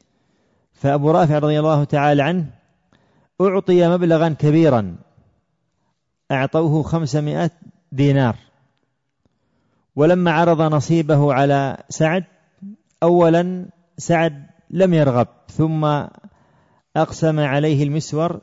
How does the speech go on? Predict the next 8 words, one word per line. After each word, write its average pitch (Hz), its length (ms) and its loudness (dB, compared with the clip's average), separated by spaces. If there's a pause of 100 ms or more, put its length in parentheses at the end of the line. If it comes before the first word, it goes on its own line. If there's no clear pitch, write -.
(100)
بن 127 140 -10
مخرمة 143 460 -4
أن 147 200 -4
يشتري، 165 640 -2 (360)
فدفع 147 600 0
سعد 160 640 -4 (500)
أربعة 151 420 2
آلاف، 135 360 2